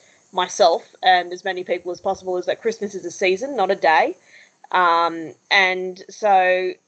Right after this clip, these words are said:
you've got twelve days of Christmas. If it gets to the point where you can't, you know, where, you know, you can't do everything all on one day, well, you, you were never supposed to. The whole celebration is supposed to be spread out over twelve days. So adopting that mindset's been really helpful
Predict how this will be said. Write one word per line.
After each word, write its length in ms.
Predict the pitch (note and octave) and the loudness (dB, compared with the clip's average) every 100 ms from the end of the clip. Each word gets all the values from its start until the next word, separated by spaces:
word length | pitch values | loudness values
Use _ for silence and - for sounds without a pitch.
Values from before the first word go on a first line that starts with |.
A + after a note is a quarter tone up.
| _ _ - | _ _ -10
you've 140 | A3 | -2
got 160 | A3+ - | -2 0
twelve 260 | A3 G3 | 0 0
days 200 | G3 F#3 | 0 -2
of 80 | F3+ | -4
Christmas. 540 | - G3 E3+ - - - _ - - - | -12 -12 -12 -14 -14 -20 _ -20 -16 -10
If 140 | - - | -8 -8
it 140 | A#3 | -8
gets 200 | A3+ A3+ | -8 -10
to 60 | A#3 | -12
the 100 | G3+ | -14
point 400 | G3+ G#3 F#3+ - | -8 -6 -6 -4
where 200 | F#3 F3+ | -2 -2
you 260 | F3+ F#3 | -4 -12
can't, 340 | F#3 A3 F3+ - | -12 -8 -6 -6
you 120 | G#3 | -6
know, 160 | F3+ F3 | -2 0
where, 300 | F#3 F#3 F3+ | 4 4 4
you 180 | F3 F#3+ | 0 -4
know, 60 | |
you 160 | F3 G3 | -6 -6
can't 240 | A#3+ G#3+ | -4 -4
do 100 | G3+ | 0
everything 300 | F#3+ F#3+ G3+ | 0 -2 -6
all 160 | F3+ F#3 | -4 -4
on 100 | F3 | -4
one 140 | F3 | -4
day, 180 | F#3 F3 | 0 0
well, 120 | E3+ G3 | 0 -4
you, 260 | G#3 G#3+ - | -6 -12 -12
you 100 | A3+ | -4
were 80 | G#3+ | -2
never 200 | G#3 G3+ | -2 -6
supposed 480 | A3 G#3+ F3+ - | -6 0 0 -2
to. 160 | E3+ A2+ - _ _ | -8 -10 -12 _ _
The 80 | G#3 | -2
whole 180 | G#3 G#3 | 2 2
celebration 560 | G3+ G3 F#3+ F#3 F#3+ F#3 | 2 0 2 0 0 -6
is 60 | |
supposed 240 | - F#3 F#3 | -2 -2 -4
to 60 | |
be 40 | F#3+ | -10
spread 240 | - E3+ | -6 -2
out 180 | E3 D#3+ | 0 0
over 180 | E3 D#3+ | -4 -6
twelve 340 | - D#3+ D#3 | -6 -4 -4
days. 400 | D3+ G#3 A3 - | -2 -2 -2 -6
So 440 | - F3 E3+ E3+ F3 - | -2 2 2 0 -4 -4
adopting 420 | A3+ B3 A#3+ G3+ | 2 2 2 -2
that 160 | G3 - | -4 -4
mindset's 480 | G3 G3+ A#3 - - | -4 -4 -4 -4 -4
been 160 | G3 | -4
really 200 | F#3+ F#3 | -2 -4
helpful 520 | G3+ F#3 - B3+ D#4+ | 0 0 -2 -8 -8